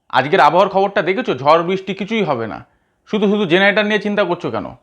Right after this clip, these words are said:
হ্যালোজিনটা বদলাও, হ্যালোজিনটা বদলাও।" এইরকম একটা পরিস্থিতিতে নীতা আম্বানি ভেতর থেকে বেরিয়ে এসে মুকেশ আম্বানির হাত ধরে টেনে নিয়ে যাচ্ছে, "এই চলো, চলো, চলো, রিলায়েন্স ইন্ডাস্ট্রির মালিক, তুমি এইভাবে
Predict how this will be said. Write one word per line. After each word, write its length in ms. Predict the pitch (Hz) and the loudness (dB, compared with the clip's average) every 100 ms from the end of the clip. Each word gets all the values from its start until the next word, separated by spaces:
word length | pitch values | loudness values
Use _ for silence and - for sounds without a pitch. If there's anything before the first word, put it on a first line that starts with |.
| _ _ | _ _
হ্যালোজিনটা 440 | 131 175 196 190 | 2 2 2 2
বদলাও, 300 | 170 131 104 | 2 0 0
হ্যালোজিনটা 380 | 107 180 214 220 | 2 2 2 2
বদলাও।" 440 | 208 202 240 285 - _ _ _ _ _ - | 2 2 2 0 -6 _ _ _ _ _ 0
এইরকম 360 | 160 240 233 226 | 2 4 4 2
একটা 200 | - 214 | 2 2
পরিস্থিতিতে 640 | 185 214 208 220 196 139 | 2 2 2 0 2 0
নীতা 260 | 127 165 202 | 0 2 2
আম্বানি 280 | 196 202 147 | 4 2 0
ভেতর 200 | 160 190 | -2 -2
থেকে 240 | 190 196 | -2 -4
বেরিয়ে 340 | 127 170 208 | -2 0 2
এসে 280 | 190 190 127 - - - | 2 2 -2 -2 -14 -4
মুকেশ 300 | 165 208 196 | 2 2 4
আম্বানির 360 | 190 185 185 139 | 2 2 0 0
হাত 200 | 135 147 | 0 0
ধরে 220 | 160 147 | 0 2
টেনে 200 | 139 131 | 2 2
নিয়ে 180 | 120 110 | 0 -2
যাচ্ছে, 300 | - - - - - | -4 -10 -18 -12 -6
"এই 80 | 240 | -4
চলো, 260 | 247 254 | 0 0
চলো, 240 | 247 240 247 | 0 2 2
চলো, 520 | 202 247 254 190 - - _ | 4 6 6 6 -2 -14 _
রিলায়েন্স 400 | 120 151 247 254 | 0 4 4 4
ইন্ডাস্ট্রির 460 | 262 254 254 262 208 | 0 0 -2 -2 -4
মালিক, 360 | 147 170 269 185 - | 0 2 2 -2 -4
তুমি 180 | 247 | 0
এইভাবে 380 | 185 165 220 277 | 2 2 2 0